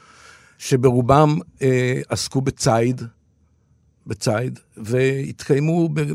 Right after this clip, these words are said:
ב-, באמצעים דלים ביותר, בסביבות מפוזרות ביותר, ואפילו כמעט שלא התחרו זה בזה. אה, במשך הזמן התפתחה החקלאות, והתפתח-, התפתחה אפשרות,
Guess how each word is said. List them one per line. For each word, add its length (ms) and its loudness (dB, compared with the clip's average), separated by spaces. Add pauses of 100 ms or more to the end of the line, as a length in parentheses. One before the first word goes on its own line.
(100)
ב-, 440 -2 (120)
באמצעים 920 0 (460)
דלים 500 6
ביותר, 580 0
בסביבות 540 0
מפוזרות 720 0
ביותר, 460 -2 (560)
ואפילו 380 0
כמעט 320 0
שלא 160 2
התחרו 520 0
זה 200 2
בזה. 300 -2 (960)
אה, 260 2 (200)
במשך 500 -2
הזמן 760 4 (220)
התפתחה 480 2
החקלאות, 800 0 (760)
והתפתח-, 760 2 (100)
התפתחה 440 2
אפשרות, 600 0